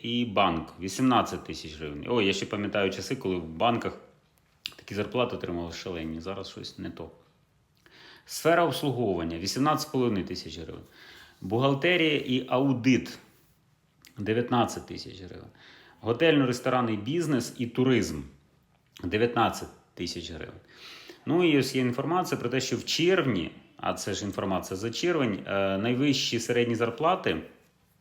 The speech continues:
в дужках написано, «окрім керівних посад сфери I T і фахівців Сил оборони, отримують водії-міжнародники —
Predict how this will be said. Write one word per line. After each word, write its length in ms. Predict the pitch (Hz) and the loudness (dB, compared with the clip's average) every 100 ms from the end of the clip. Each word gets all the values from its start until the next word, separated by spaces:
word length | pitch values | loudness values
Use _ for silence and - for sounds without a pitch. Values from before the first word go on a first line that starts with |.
| _ _ - _ _ _ _ _ _ _ - | _ _ -20 _ _ _ _ _ _ _ -6
в 60 | |
дужках 360 | 104 - 139 139 | -4 2 2 4
написано, 400 | 135 120 95 - | 0 0 -2 -4
«окрім 400 | 110 - 160 175 | -4 2 4 4
керівних 440 | 131 120 120 156 - | 2 4 4 2 -2
посад 640 | - 160 151 - - - - _ - | 0 4 4 2 -12 -18 -20 _ -16
сфери 580 | - - 143 131 104 101 | -10 2 4 4 2 0
I 320 | 98 95 - | -2 -4 -6
T 240 | 170 120 - - - | -2 -2 -4 -14 -4
і 200 | 113 107 | -2 0
фахівців 600 | 117 - 113 - 165 123 | -2 -2 -6 0 0 0
Сил 220 | 131 131 | 2 2
оборони, 480 | 123 120 92 80 80 - - - - - - | 2 2 0 -2 -6 -14 -20 -20 -20 -18 -6
отримують 600 | 120 156 156 110 92 92 | 0 4 4 4 2 0
водії-міжнародники — 1600 | 101 120 147 139 120 90 - 104 107 120 139 175 135 - 98 | -2 0 0 2 4 2 -2 -4 0 2 2 2 2 0 -6